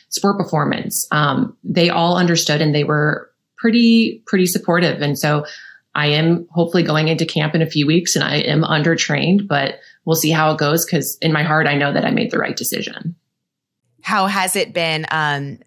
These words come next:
Speaker 2: I guess, physically, and not to get too personal there, but, like, with the keeping that up, being physically prepared, have you found that there have been ways to navigate that, that you feel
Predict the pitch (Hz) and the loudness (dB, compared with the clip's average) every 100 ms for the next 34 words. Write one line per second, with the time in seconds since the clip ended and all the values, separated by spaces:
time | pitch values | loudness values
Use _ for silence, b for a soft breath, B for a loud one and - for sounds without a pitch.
0 | - 156 147 143 - - _ _ 143 - | -6 -4 -2 -2 -2 -6 _ _ -10 -2
1 | 175 160 156 151 156 143 160 151 139 - | 0 0 0 0 0 -2 -2 -2 -2 -2
2 | 165 - 180 185 156 147 147 139 151 135 | 0 0 0 0 0 0 0 0 -2 -2
3 | 143 156 147 - - 143 143 147 _ - | -2 -2 -4 -8 -12 -10 -8 -10 _ -8
4 | 185 160 156 143 139 139 120 - - 143 | -4 -2 -2 0 -2 -2 -2 -6 -16 -4
5 | 170 156 147 147 147 143 139 131 139 143 | -2 0 -2 -4 -4 -4 -4 -6 -4 -2
6 | 135 131 147 135 147 135 143 139 151 147 | 0 0 -2 -2 -4 -2 0 0 0 0
7 | 143 143 143 143 127 143 139 139 139 - | 0 0 0 -2 -2 -2 0 0 0 -2
8 | 143 139 135 143 147 147 147 156 135 139 | -2 -2 -2 -2 -2 -2 -2 -2 -6 -6
9 | 135 - 139 139 143 | -8 -4 -2 -2 -4